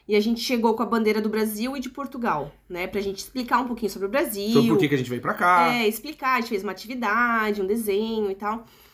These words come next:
Speaker 1: E os meninos começaram a berrar na hora que a gente entrou. "Portugal,
Speaker 2: Por causa da, por causa da
Speaker 1: Portugal", por causa
Speaker 2: bandeira.
Speaker 1: da bandeira, assim, meio que n-, nos intim-, intimidando.
Speaker 2: É, tipo torcida de futebol, né?
Speaker 1: Isso.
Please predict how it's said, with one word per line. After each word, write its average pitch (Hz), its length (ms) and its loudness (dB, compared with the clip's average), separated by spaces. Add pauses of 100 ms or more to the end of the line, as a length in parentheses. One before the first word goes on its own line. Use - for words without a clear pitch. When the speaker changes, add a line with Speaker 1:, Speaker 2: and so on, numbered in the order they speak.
(280)
Speaker 1:
E 226 400 2
os 233 80 2
meninos 240 320 2
começaram 240 320 -2
a 220 40 0
berrar 220 380 2
na 226 240 0
hora 254 200 2
que 254 80 -6
a 269 40 -6
gente 226 200 -4
entrou. 202 420 -4 (540)
"Portugal, 220 840 2 (100)
Speaker 2:
Por 262 240 4
causa 240 120 4
da, 277 140 4
por 262 160 2
causa - 80 0
da 233 100 6
Speaker 1:
Portugal", - 0 -
por - 0 -
causa 220 120 6 (100)
Speaker 2:
bandeira. - 140 2
Speaker 1:
da 233 80 0
bandeira, 226 380 0
assim, 247 280 -10 (400)
meio 226 220 0
que 247 360 2
n-, 233 320 2
nos 240 360 4
intim-, 262 600 2
intimidando. 233 920 0
Speaker 2:
É, 240 120 4
tipo - 180 -4
torcida 165 400 0
de 110 60 -6
futebol, 123 380 -2
né? 117 80 2
Speaker 1:
Isso. 180 420 0